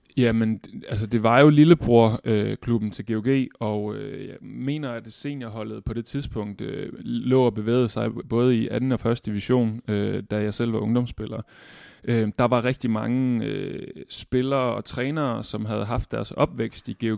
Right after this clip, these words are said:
G, og, øh, og tog turen til, til Tved.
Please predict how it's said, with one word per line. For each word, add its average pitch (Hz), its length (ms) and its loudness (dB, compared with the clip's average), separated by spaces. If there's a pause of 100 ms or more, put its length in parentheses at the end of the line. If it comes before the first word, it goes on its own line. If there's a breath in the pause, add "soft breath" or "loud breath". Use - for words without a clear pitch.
G, 135 300 -2
og, 104 440 -2
øh, - 240 -8 (100)
og 117 120 -8
tog 143 320 0 (160)
turen 127 340 -4
til, 104 500 -10 (380)
til 110 200 -10
Tved. 139 220 -2